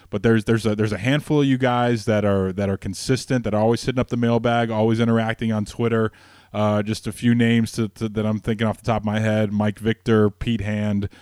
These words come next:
Sam and Hinsdale, uh, Jay, uh, Uncle Pete, John Shank, uh, Chris Lowy,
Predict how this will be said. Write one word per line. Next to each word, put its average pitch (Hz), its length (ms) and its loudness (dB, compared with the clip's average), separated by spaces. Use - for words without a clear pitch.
Sam 120 320 2
and 104 80 2
Hinsdale, 113 720 2
uh, 101 220 -6
Jay, 117 760 2
uh, 104 300 -2
Uncle 110 220 -4
Pete, - 760 -4
John 117 280 0
Shank, 120 640 -2
uh, 98 300 -4
Chris - 300 -4
Lowy, 120 480 4